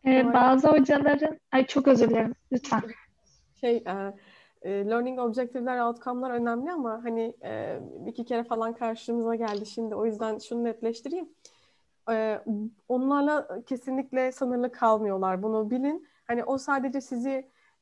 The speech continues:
Speaker 2: bir genel bir bilgi olarak bunları mutlaka bilmeniz gerekiyor şeklinde düşünün. Yani ayrıntı sormak isteyen hocalar zaten asla learning objective'lerle sınırlı kalmıyorlar.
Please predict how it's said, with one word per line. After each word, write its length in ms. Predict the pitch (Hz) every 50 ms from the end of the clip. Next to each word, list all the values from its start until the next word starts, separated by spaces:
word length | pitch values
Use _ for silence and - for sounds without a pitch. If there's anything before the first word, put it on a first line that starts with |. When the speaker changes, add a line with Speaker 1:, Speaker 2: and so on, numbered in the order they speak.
| _ -
Speaker 2:
bir 60 | 247
genel 480 | 233 214 254 247 247 262 254 254 247 233
bir 140 | 247 220 233
bilgi 360 | 240 240 226 240 262 269 -
olarak 340 | - 226 233 233 233 214 226
bunları 320 | 233 240 240 240 247 247
mutlaka 500 | 240 254 - 247 240 240 - 233 220 202
bilmeniz 520 | 226 226 233 226 233 233 240 247 233 220
gerekiyor 480 | 214 226 214 196 208 202 202 - 196 190
şeklinde 560 | - - 202 202 - 226 240 240 269 277 269
düşünün. 440 | 285 277 277 - 302 294 349 370 - _ _ _ _ _ -
Yani 260 | 233 240 240 240 247 -
ayrıntı 440 | 233 226 233 247 254 262 254 277
sormak 360 | 262 - 277 254 254 247 240 247
isteyen 300 | - - 262 262 254 254
hocalar 300 | 247 247 247 262 262 240
zaten 340 | 220 240 240 240 247 240
asla 240 | 233 233 233 - 233
learning 440 | 226 226 214 214 220 220 226 226 -
objective'lerle 680 | - 208 202 214 214 208 - 208 196 196 202 196 202 196
sınırlı 380 | 202 - 202 202 196 190 190 185
kalmıyorlar. 680 | - 190 175 180 185 185 165 - - 202 262 349 403